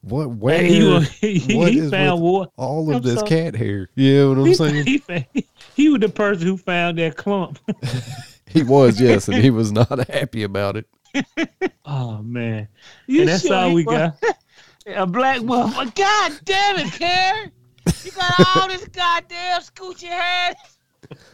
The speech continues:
Speaker 1: Ew.
Speaker 3: I can see her now. Hey, look, please.
Speaker 2: What are you?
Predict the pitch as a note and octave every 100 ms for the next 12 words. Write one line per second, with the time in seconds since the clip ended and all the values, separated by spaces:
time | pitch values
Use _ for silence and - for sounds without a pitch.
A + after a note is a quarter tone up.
0 | _ _ _ _ - - - _ _ _
1 | _ _ _ _ _ _ _ _ _ B2
2 | A2+ G#2 F#2+ F#2+ F#2+ _ _ _ - _
3 | _ _ D#4+ E4+ F4+ B3 D#4 C4+ C#4+ C#4+
4 | F4+ A#3+ A#3+ A3+ A#3 A#3 A#3 A3 F#3+ D#3
5 | B3 G#4+ G#4+ F#4